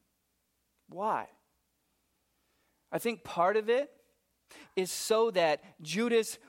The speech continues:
would never be able to say, "Jesus gave up on me." He would never be able to say that. At the end of his life, Judas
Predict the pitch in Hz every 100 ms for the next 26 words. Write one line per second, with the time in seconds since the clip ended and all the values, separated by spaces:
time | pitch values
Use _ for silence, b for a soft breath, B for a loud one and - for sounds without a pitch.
0 | b 165 185 165 _ - 175 190 214 226
1 | 247 247 208 220 214 202 196 190 147 113
2 | - _ _ _ _ _ _ _ _ _
3 | 160 156 143 139 - 143 123 110 110 104
4 | 104 - _ _ _ _ _ _ _ _
5 | _ _ _ _ _ _ _ _ _ _
6 | _ _ _ _ _ - 202 214 196 220
7 | 254 254 247 240 226 240 247 113 - _
8 | _ _ B B B 202 202 214 - 220
9 | 262 277 254 233 220 202 202 226 302 -
10 | - B B 170 262 254 226